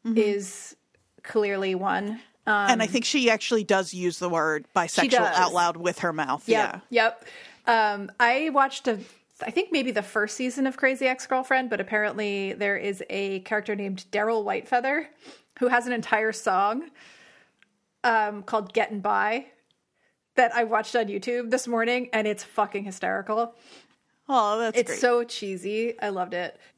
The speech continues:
Speaker 2: But there just aren't any. There's Villanelle from, like, three years ago from Killing
Speaker 1: <laughs>
Speaker 2: Eve, who's also a murderer and a
Speaker 1: Right,
Speaker 2: serial
Speaker 1: right.
Speaker 2: killer. Um, they're just, oh, Kelly Torres is the big one for me.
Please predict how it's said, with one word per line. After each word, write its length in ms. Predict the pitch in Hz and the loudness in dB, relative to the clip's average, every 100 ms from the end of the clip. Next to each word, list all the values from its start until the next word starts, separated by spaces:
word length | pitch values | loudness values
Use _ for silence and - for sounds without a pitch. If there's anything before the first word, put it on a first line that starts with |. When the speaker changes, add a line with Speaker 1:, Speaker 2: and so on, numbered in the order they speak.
| _ | _
Speaker 2:
But 140 | 277 | -8
there 120 | 294 | -8
just 260 | 277 220 - | -6 -6 -6
aren't 240 | 247 277 320 | -4 -4 -2
any. 280 | 226 196 190 - | -4 -4 -8 0
There's 160 | 233 208 | 0 4
Villanelle 640 | 240 254 240 202 233 262 - _ | 4 4 2 2 2 -2 -8 _
from, 300 | - 269 233 | 2 2 4
like, 200 | 226 220 | 2 2
three 260 | - 254 | -2 -2
years 220 | 226 220 226 | 2 2 2
ago 300 | 233 240 311 | 2 2 2
from 240 | 233 214 | 0 -2
Killing 260 | 220 233 214 | 2 2 2
Speaker 1:
<laughs> 0 | |
Speaker 2:
Eve, 420 | 190 208 269 - _ _ | -2 -4 -4 -8 _ _
who's 140 | - 254 | 0 2
also 220 | 226 233 | 2 2
a 60 | 214 | 0
murderer 560 | 190 190 202 214 247 277 - - - - | -2 0 0 2 0 -4 -12 -16 -20 -12
and 120 | 214 | 0
a 40 | |
Speaker 1:
Right, 120 | 233 208 | 2 2
Speaker 2:
serial 200 | 208 214 | 0 0
Speaker 1:
right. 100 | 240 | 2
Speaker 2:
killer. 320 | 233 240 262 - - - - _ _ _ _ _ | 2 0 -4 -14 -20 -20 -20 _ _ _ _ _
Um, 420 | 226 214 202 202 - | 0 2 0 -6 -10
they're 180 | 220 277 | 0 0
just, 220 | 339 349 - | 0 -2 2
oh, 180 | 254 | 2
Kelly 280 | 190 - 349 | 4 2 2
Torres 400 | 285 262 196 185 | 0 -2 -2 -4
is 120 | 196 | -6
the 100 | 190 | -6
big 200 | 190 202 | -2 -4
one 180 | 185 185 | -2 -4
for 160 | 185 185 | -4 -6
me. 420 | 180 160 165 - | -6 -10 -12 -16